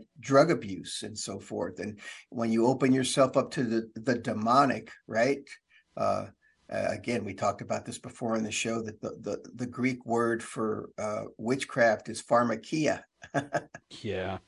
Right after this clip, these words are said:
Speaker 2: Yep. Yeah.
Speaker 1: Mm-hmm.
Speaker 2: And, uh, and without a doubt, uh, again, simple. People who live in objective mortal sin and are drug addicts also invite demons, uh,
Speaker 1: Yes.
Speaker 2: clinging spirits.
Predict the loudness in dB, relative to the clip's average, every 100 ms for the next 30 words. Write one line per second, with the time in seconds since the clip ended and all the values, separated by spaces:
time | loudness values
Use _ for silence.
0 | -8 -2 -2 _ _ _ _ _ _ _
1 | _ _ 10 10 10 8 8 12 12 10
2 | 8 6 10 12 12 10 10 10 10 10
3 | 10 4 _ _ _ _ _ _ -6 2
4 | 4 6 4 0 -14 -2 4 4 4 0
5 | 0 4 4 8 8 10 8 8 6 4
6 | 2 8 8 8 4 6 6 6 4 6
7 | 6 6 2 2 8 8 6 2 2 -2
8 | -6 -16 -20 -20 -20 -4 6 8 8 6
9 | 6 6 8 8 8 6 0 0 6 6
10 | 6 2 -2 -6 -14 _ _ _ -10 0
11 | 2 2 -2 0 2 4 4 2 4 8
12 | 8 6 0